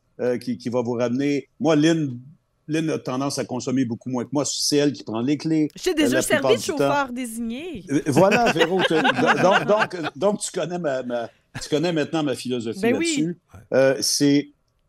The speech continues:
Speaker 1: et puis en même temps, c'est tellement plus agréable de pas avoir à, à se dire, « Ah, est-ce que j'en ai assez, j'en ai trop, j'en ai-tu trop, est-ce que je » Bon, bref, euh, c'est, c'est, c'est assez incroyable qu'il y ait encore,
Speaker 3: Hmm.
Speaker 1: euh, des situations comme
Speaker 3: Mais
Speaker 1: celle-là.
Speaker 3: c'est parce
Speaker 1: Et
Speaker 3: que il y a beaucoup de gens, je pense, Pierre, que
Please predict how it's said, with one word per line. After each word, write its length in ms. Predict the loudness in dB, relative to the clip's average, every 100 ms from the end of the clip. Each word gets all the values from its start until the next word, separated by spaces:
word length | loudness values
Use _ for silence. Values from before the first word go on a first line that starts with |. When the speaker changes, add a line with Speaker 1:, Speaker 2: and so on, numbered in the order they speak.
| _ 2
Speaker 1:
et 300 | 2 2 0
puis 120 | 0
en 80 | 2
même 200 | 2 0
temps, 200 | -2 -2
c'est 160 | -4
tellement 280 | -4 -2 -4
plus 140 | -2 -2
agréable 480 | 0 -2 -2 -2 -6
de 60 |
pas 240 | -4 -2 -2
avoir 280 | -2 -2
à, 120 | -2 -6 -12
à 40 |
se 60 | -12
dire, « 100 | -6 -2
Ah, 180 | -2 -2 -10
est-ce 160 | -8
que 100 | -4
j'en 240 | -2 0 0
ai 60 |
assez, 320 | 0 0 -2
j'en 200 | 0 -2 -2
ai 100 | -6
trop, 380 | -8 -4 -2 -2
j'en 160 | -2
ai-tu 240 | -6 -8 -10
trop, 240 | 0 4 4
est-ce 100 | 2
que 80 | -4
je » 60 | -4 _ -20 0
Bon, 200 | 0 0 -8 _
bref, 440 | 2 4 4 2 -10 _ 2
euh, 400 | 6 6 4 -2
c'est, 220 | -2 0
c'est, 240 | 2 4 2
c'est 240 | 2 4
assez 220 | 4 4 2
incroyable 480 | 2 2 2 0
qu'il 120 | -2 -4
y 40 |
ait 40 |
encore, 420 | -2 0 0 0 -4 _
Speaker 3:
Hmm. 120 | -10 -6
Speaker 1:
euh, 40 |
des 100 | -4 -4
situations 600 | -6 -4 -4 -4 -4 -4
comme 140 | -4 -4
Speaker 3:
Mais 100 | -4
Speaker 1:
celle-là. 220 | -4 -4
Speaker 3:
c'est 180 | -4 -6
parce 180 | -4 2
Speaker 1:
Et 100 | 2
Speaker 3:
que 320 | 2 0 -2
il 60 | -2
y 40 |
a 40 | -2
beaucoup 260 | -2 0
de 60 | -2
gens, 280 | 0 0 0
je 120 | 0
pense, 520 | -2 -2 -4 -2 -4 -2
Pierre, 540 | 0 2 2 0 -6
que 460 | -6 -2 -2 -2